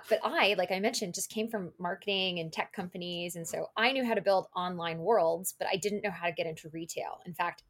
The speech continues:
it was daunting. And I know with frozen, it's so important to be in retail. Now we have an amazing sales team,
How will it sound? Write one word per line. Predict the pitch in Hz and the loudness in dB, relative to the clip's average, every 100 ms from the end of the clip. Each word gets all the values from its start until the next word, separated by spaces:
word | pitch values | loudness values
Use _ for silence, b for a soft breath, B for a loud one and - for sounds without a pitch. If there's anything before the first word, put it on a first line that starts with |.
| - | -4
it | 202 | -2
was | 190 160 147 _ | -2 -8 -10 _
daunting. | - 160 175 - - - - B B B - | -6 -4 -6 -8 -12 -14 -18 B B B 0
And | 202 | 4
I | 202 | 6
know | 208 220 | 8 8
with | 214 185 | 8 4
frozen, | - 233 220 180 | 8 8 8 0
it's | 175 - | -2 2
so | 233 | 4
important | 214 190 - | 4 -2 -6
to | 165 | -8
be | - | -8
in | - | -8
retail. | - - - - 202 | -8 -4 -4 -4 2
Now | 202 196 | 2 2
we | 202 | 0
have | 190 | -2
an | |
amazing | 185 196 202 202 175 | -4 4 6 4 0
sales | - - - | -4 -4 -6
team, | - | -10